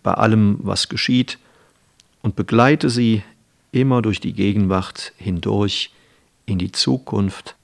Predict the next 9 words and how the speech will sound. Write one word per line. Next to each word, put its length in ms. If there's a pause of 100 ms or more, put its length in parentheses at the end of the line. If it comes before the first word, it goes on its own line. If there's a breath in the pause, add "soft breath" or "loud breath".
(100)
in 140
der 180
du 460 (200)
mit 320
uns 380
auf 140
dem 220
Weg 240
bist. 380